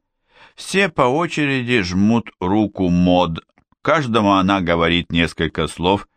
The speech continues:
и переходит к следующему. Тим попивает чай, стараясь не путаться под ногами.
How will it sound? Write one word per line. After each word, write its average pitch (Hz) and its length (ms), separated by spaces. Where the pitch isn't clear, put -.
и - 120
переходит 101 680
к - 60
следующему. 57 960
Тим 175 320
попивает 98 800
чай, - 400
стараясь 92 800
не 98 200
путаться 90 640
под 90 160
ногами. 80 680